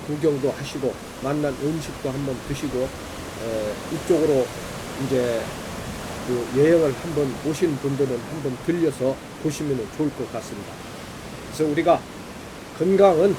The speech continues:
건강할 때 돌봐야 합니다. 우리가 건강해야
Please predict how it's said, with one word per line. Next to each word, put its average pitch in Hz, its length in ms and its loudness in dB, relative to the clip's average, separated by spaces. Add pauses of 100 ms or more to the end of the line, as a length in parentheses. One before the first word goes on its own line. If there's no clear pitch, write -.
(320)
건강할 185 560 4
때 165 220 4
돌봐야 156 420 6
합니다. 143 420 -4 (380)
우리가 147 220 0 (140)
건강해야 147 800 2